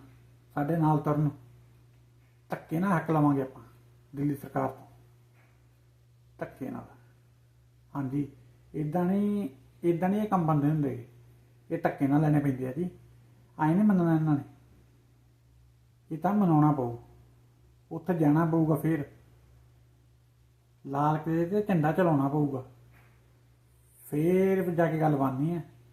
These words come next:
ਐਂ ਨਹੀਂ ਕਹੋਣਾ ਗਾ, ਜਿਵੇਂ ਮਰਨ ਵਰਤੇ ਡੱਲੇਵਾਲ ਬਹਿ ਗਿਆ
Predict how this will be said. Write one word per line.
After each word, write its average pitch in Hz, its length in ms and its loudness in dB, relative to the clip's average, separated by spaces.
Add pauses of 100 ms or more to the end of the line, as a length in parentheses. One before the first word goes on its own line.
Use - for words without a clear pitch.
(1080)
ਐਂ 175 100 0
ਨਹੀਂ 208 140 0
ਕਹੋਣਾ 170 400 4
ਗਾ, 120 100 -8 (160)
ਜਿਵੇਂ 156 240 2
ਮਰਨ 151 260 4
ਵਰਤੇ 151 280 2
ਡੱਲੇਵਾਲ 147 500 4
ਬਹਿ 151 220 0
ਗਿਆ 151 200 0